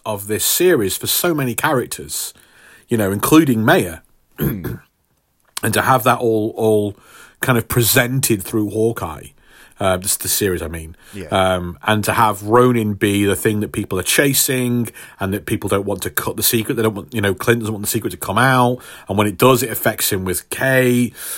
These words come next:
Speaker 1: and it's the driving thing with Maya. But then there's a further secret as well. I, I really thought it was, it did turn Ronin into a much more significant moment in the M C U, this
Speaker 2: Yeah,
Speaker 1: series.
Speaker 2: yeah.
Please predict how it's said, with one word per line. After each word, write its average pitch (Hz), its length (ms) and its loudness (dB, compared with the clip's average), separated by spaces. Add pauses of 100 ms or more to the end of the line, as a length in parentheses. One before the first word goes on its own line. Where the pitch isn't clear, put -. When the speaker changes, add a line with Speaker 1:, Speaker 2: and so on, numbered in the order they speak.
(140)
Speaker 1:
and 95 300 -2
it's 104 200 -6
the 101 80 -8
driving 104 400 0
thing 95 140 -2
with 92 140 -2
Maya. 127 220 6
But 120 100 -4
then 104 80 -6
there's 90 120 -6
a 92 40 -6
further 127 440 2
secret 127 500 0
as 98 120 -6
well. 113 540 2 (480)
I, 120 360 2 (140)
I 120 60 0
really 156 380 4
thought 131 440 0
it 120 140 -2
was, 110 500 -4 (1600)
it 147 200 0
did 180 240 4
turn 156 340 4
Ronin 139 400 4
into 117 300 -4
a 107 40 2
much 123 500 0
more 110 400 4 (100)
significant 120 960 0
moment 107 500 2
in 98 140 -6
the 98 140 -4
M 95 160 -2
C - 180 -4
U, 87 400 -8 (280)
this 117 100 -2
Speaker 2:
Yeah, 101 300 2
Speaker 1:
series. 87 180 -10
Speaker 2:
yeah. 85 180 -4